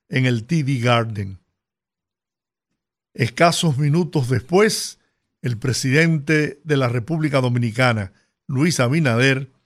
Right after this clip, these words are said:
emitía sus felicitaciones para Al Hartford, el centro dominicano que a sus treinta y ocho años de edad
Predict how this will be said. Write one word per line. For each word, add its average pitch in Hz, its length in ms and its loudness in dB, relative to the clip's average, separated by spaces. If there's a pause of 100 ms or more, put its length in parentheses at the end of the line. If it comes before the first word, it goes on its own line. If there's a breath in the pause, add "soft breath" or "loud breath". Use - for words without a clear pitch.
(440)
emitía 151 520 2
sus 202 220 -4
felicitaciones 160 840 0
para 139 240 0
Al 170 300 0
Hartford, 135 480 -2 (800)
el 120 200 0
centro 170 460 0
dominicano 147 680 0
que 143 80 -2
a 131 60 -2
sus - 220 -8
treinta 127 460 0
y 120 100 0
ocho 165 360 0
años 147 300 0
de 143 180 2
edad 117 400 0